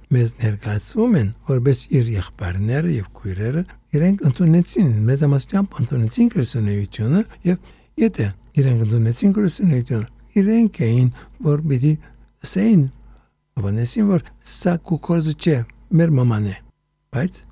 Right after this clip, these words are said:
չարեցին դա, որովհետև ավետարանը մեզ հստակորեն ասում է. «Այդ օրվանե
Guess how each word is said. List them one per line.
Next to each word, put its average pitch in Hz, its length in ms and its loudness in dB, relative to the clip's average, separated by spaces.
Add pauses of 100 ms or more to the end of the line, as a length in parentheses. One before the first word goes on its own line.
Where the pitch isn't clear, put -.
(440)
չարեցին 165 560 -4
դա, 101 140 -6 (760)
որովհետև 120 480 -2
ավետարանը 127 540 2
մեզ 98 160 -2 (180)
հստակորեն 160 840 -2
ասում 123 500 0
է. 90 60 -4 (260)
«Այդ 202 320 -4
օրվանե 123 580 0